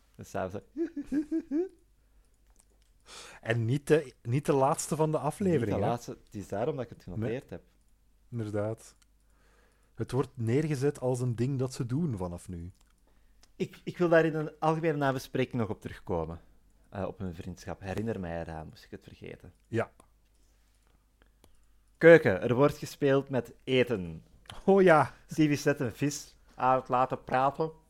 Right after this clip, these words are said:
Speaker 1: Door het
Speaker 2: Volle-,
Speaker 1: kaak.
Speaker 2: een volledige vis.
Speaker 1: Ja.
Speaker 2: <laughs>
Speaker 1: De luisteraars vragen zich nu af waarom de fuck ik zo klonk. Ik was mijn mond handmatig aan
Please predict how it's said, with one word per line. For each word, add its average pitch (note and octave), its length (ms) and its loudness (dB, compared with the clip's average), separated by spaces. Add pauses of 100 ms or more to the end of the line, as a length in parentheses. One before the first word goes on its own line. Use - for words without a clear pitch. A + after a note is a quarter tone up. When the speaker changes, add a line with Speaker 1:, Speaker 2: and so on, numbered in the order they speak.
(520)
Speaker 1:
Door A#2 360 2 (340)
het A2+ 180 -6
Speaker 2:
Volle-, A2+ 220 0
Speaker 1:
kaak. C#3+ 260 4 (300)
Speaker 2:
een C#3 180 0
volledige C#3 580 6
vis. F2+ 520 -8
Speaker 1:
Ja. G2+ 440 2 (1500)
Speaker 2:
<laughs> A2+ 480 -6
Speaker 1:
De A#2+ 80 -2
luisteraars G#2+ 560 0
vragen G#2+ 280 0
zich G#2 180 -12
nu G2+ 140 -10
af G2+ 260 -8
waarom G2+ 300 -4
de F2+ 60 -10
fuck - 220 -8
ik - 140 -18
zo G2 140 -6
klonk. G2+ 320 -8
Ik - 120 -20
was G2 120 -14
mijn G2 180 -8
mond F#2 340 -10
handmatig F2+ 600 -10
aan F2+ 140 -12